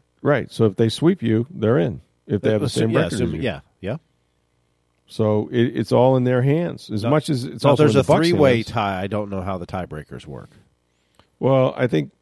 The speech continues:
Speaker 1: yeah, the first thing, um, is typically division record,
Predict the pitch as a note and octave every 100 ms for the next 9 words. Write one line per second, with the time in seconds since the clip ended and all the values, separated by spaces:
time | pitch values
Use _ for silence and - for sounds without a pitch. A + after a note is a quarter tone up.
0 | _ - B2+ A2 - D3 C#3 - C#3+ C3+
1 | B2+ - - G#2+ G2+ G2 G2 - _ A#2+
2 | G#2 - B2 A#2 G#2 G2+ F#2+ - _ _
3 | _ _ _ _ _ _ _ _ _ _
4 | _ _ _ F#2+ G#2 G#2+ A#2 A2 F#2 F2
5 | - F2